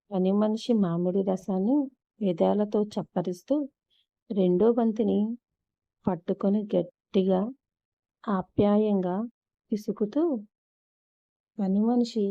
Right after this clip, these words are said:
కుర్చీలు దాకా ఒక చెయ్యి పోనిచ్చాడు.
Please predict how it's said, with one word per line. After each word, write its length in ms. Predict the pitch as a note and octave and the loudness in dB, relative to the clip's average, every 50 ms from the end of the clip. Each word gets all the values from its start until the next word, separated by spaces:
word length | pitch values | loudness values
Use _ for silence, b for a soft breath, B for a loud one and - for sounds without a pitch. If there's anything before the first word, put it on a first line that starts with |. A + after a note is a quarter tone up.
| G#3+ A3+ - _ _ _ _ _ - | -4 -6 -10 _ _ _ _ _ -8
కుర్చీలు 560 | - A#3+ A3+ A#3 - - B3 A#3 G#3 G#3 G#3+ | -6 -6 -6 -6 -4 0 0 2 2 2 2
దాకా 640 | F#3+ - F#3+ F#3 F#3 F3+ F3+ F3+ F#3 F3+ - C4+ D#4 E4+ D#4+ D4 | 0 0 -2 -2 -2 -2 -4 -6 -6 -4 -2 -2 0 0 0 0
ఒక 220 | C#4 A#3 A#3 - A3+ | 0 -2 -2 -2 -4
చెయ్యి 340 | A3+ - - G3+ F#3 F#3+ A3+ | -4 -2 -2 -2 -2 -2 -4
పోనిచ్చాడు. 680 | - - B3+ A#3 G#3 G3 G3 - - E3+ E3+ E3+ E3 | -2 -2 0 0 0 -2 -4 -6 -10 -12 -12 -12 -16